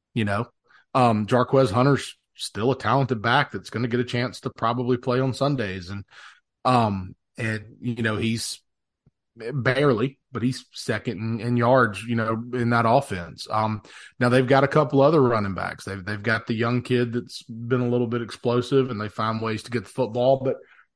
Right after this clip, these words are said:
in so many ways, I think it's gonna be about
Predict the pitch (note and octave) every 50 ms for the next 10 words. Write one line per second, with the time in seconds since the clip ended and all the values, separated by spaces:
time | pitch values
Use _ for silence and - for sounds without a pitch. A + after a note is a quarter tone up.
0 | _ _ - D#3 D3 C#3 - - D#3+ D#3 E3+ F3+ F3 E3 D#3 D3 C#3+ C#3+ D3 D3
1 | C3 C3+ A#2+ C3 C#3 C#3 C#3 C3 - - C#3 C3 B2+ A2+ G#2 C3 B2+ C3 C#3 B2
2 | A2 B2 A#2 A#2 A#2 A2+ -